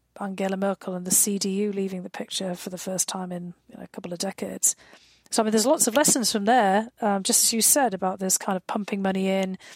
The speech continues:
you know, trying to emphasize culture and, uh,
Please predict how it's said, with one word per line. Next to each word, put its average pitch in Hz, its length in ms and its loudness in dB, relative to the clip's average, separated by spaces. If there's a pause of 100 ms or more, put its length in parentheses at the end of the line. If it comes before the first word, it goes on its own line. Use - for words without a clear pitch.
(180)
you 240 100 0
know, 196 60 0
trying 208 280 0
to - 180 0
emphasize 196 680 0
culture 196 680 0
and, 185 320 -4
uh, 185 440 -2